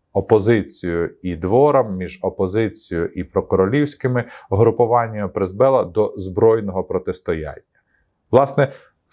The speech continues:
протистояння, яке завершилося перемогою короля і потім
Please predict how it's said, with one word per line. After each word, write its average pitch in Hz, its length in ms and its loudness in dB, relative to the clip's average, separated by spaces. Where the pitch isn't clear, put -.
протистояння, 143 760 4
яке 107 420 4
завершилося 101 800 0
перемогою 104 680 0
короля 170 640 2
і 110 120 -6
потім 95 380 -10